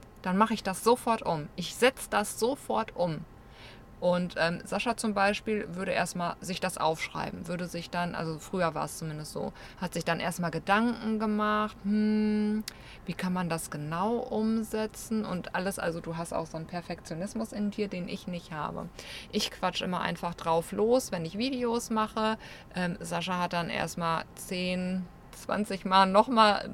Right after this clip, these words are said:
also du warst ja erstmal der Mann, der nicht vor der Kamera gestanden hat, sondern hinter der Kamera. Das hat sich ja auch entwickelt.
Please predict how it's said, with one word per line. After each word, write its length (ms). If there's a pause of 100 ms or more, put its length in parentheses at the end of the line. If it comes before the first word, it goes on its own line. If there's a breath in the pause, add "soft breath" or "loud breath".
(260)
also 300 (120)
du 140
warst 240
ja 80
erstmal 380
der 120
Mann, 160
der 140
nicht 260 (160)
vor 240
der 140
Kamera 500
gestanden 460
hat, 160
sondern 240
hinter 280
der 140
Kamera. 420
Das 200
hat 160
sich 160
ja 100
auch 180
entwickelt. 560